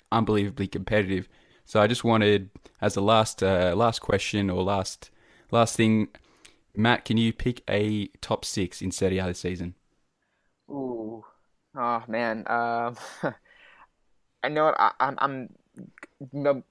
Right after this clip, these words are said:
Speaker 2: not, not including anything that's gonna happen with the last couple weeks of the Mercato. Um, this is just looking at the teams we have right now, um, as is. Um, I'm going to still say it's going to be, um, Juve, Napoli, Roma.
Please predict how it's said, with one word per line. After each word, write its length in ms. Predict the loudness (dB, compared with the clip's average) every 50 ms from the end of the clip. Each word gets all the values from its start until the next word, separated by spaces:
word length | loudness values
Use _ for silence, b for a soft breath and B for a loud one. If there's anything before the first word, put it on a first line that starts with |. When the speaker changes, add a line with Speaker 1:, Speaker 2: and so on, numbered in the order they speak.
| _ -14
Speaker 2:
not, 420 | -6 -2 0 0 0 0 -2 0
not 160 | 0 0 0
including 460 | 0 -2 -4 -2 -2 -2 0 -2 -2
anything 340 | -4 -4 -6 -6 -6 -6 -4
that's 160 | -4 -6 -4
gonna 200 | -2 -2 -2 -2
happen 340 | -2 -2 -2 -2 -2 -4 -8
with 100 | -8 -6
the 60 | -4
last 220 | -4 -4 -4 -4 -4
couple 180 | -4 -4 -4 -2
weeks 200 | -4 -6 -6 -6
of 40 | -8
the 100 | -8 -8
Mercato. 680 | -8 -10 -8 -4 -2 -2 -2 -2 -2 -4 -4 -4 -4 -6 b b b b b b b -8 -6
Um, 440 | -4 -2 -2 -4 -4 -8 -12 -16 -18 _ _
this 220 | -10 -10 -10 -8 -10
is 100 | -8 -8
just 220 | -8 -8 -6 -6
looking 240 | -6 -6 -4 -4 -6
at 100 | -6 -6
the 60 | -8
teams 320 | -10 -8 -6 -6 -6 -8 -8
we 120 | -8 -8 -4
have 280 | -2 0 0 0 0
right 200 | -2 -4 -6 -4
now, 320 | -6 -6 -6 -4 -6 -6 -8 -10 _
um, 160 | -14 -14 -14 -8 -6
as 240 | -4 -4 -4 -6 -8
is. 440 | -8 -6 -6 -6 -6 -8 -12 -18 b b b b b b b b -12
Um, 180 | -10 -8 -8 -6
I'm 140 | -8 -8 -6
going 240 | -6 -6 -6 -6 -6
to 140 | -8 -8 -8
still 340 | -8 -10 -8 -6 -6 -6 -6
say 300 | -6 -6 -4 -2 -2 -2
it's 160 | -4 -6 -8
going 260 | -8 -6 -6 -6 -6
to 120 | -8 -10 -8
be, 240 | -6 -4 -4 -2 -2
um, 440 | -2 -2 -2 -2 -4 -6 -10 -14 -20 _ _ _ _ _
Juve, 560 | -10 -6 -4 -4 -4 -4 -2 -2 -2 -2 -2 -4
Napoli, 520 | -6 -4 -4 -4 -2 -4 -4 -4 -2 -4 -4
Roma. 560 | -4 -6 -6 -6 -6 -6 -4 -2 -2 -4 -4